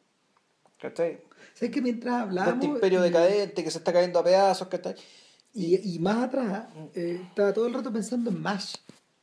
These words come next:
Speaker 1: Ya.
Speaker 2: Pero mash, a ver, mash parte de presupuestos similares. En el fondo, eh,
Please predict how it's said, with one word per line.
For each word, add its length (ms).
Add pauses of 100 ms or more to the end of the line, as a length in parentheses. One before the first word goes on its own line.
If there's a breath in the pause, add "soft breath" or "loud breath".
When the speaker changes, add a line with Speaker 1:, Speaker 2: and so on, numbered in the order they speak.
(240)
Speaker 1:
Ya. 240 (760 soft breath)
Speaker 2:
Pero 180
mash, 360 (340)
a 60
ver, 160
mash 240
parte 320
de 100
presupuestos 540
similares. 480 (560 soft breath)
En 80
el 80
fondo, 600
eh, 580